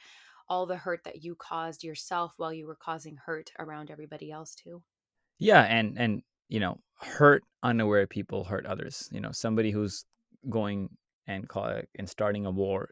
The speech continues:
Speaker 2: isn't an aware, compassionate human being. It, it's a very ego-driven human who hasn't, you know, had the chance or the fortune of finding a portal into their own kind heart, because
Speaker 1: Mm-hmm.
Speaker 2: there's another guy, um, uh, what's his name? Uh,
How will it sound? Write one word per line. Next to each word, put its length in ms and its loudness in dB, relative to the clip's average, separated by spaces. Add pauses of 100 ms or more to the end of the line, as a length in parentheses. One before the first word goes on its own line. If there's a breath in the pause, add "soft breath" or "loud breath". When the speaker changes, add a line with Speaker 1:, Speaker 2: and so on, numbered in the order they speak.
Speaker 2:
isn't 480 -2
an 140 -4
aware, 280 2
compassionate 640 -4
human 300 -6
being. 420 -8 (200)
It, 260 -10
it's 220 -10
a 60 -2
very 200 2
ego-driven 720 -2 (140)
human 340 -2
who 300 -6 (100)
hasn't, 400 -4 (720)
you 80 -6
know, 80 -6
had 180 -4
the 80 -4
chance 460 -8
or 120 -2
the 120 -4
fortune 460 -4
of 100 -10
finding 540 -6 (840)
a 60 -6
portal 400 4
into 280 -2
their 200 4
own 200 -2
kind 280 -6
heart, 260 -2
because 480 -2 (460 soft breath)
Speaker 1:
Mm-hmm. 240 -16 (140)
Speaker 2:
there's 160 8
another 260 8
guy, 480 6
um, 320 -2 (300)
uh, 260 -16
what's 160 -20
his 80 -16
name? 140 -18 (440)
Uh, 420 -14